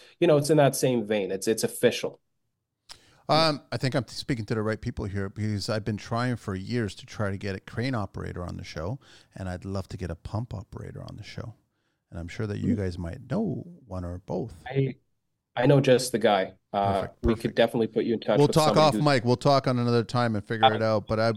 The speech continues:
Speaker 2: I would love to have that conversation because, um,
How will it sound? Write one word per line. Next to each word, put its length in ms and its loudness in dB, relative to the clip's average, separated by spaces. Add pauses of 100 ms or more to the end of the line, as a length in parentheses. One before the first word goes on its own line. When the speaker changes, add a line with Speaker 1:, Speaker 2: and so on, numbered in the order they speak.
(100)
Speaker 2:
I 80 2
would 180 0
love 280 2
to 100 0
have 220 2
that 180 0
conversation 760 -4
because, 520 -6
um, 420 -2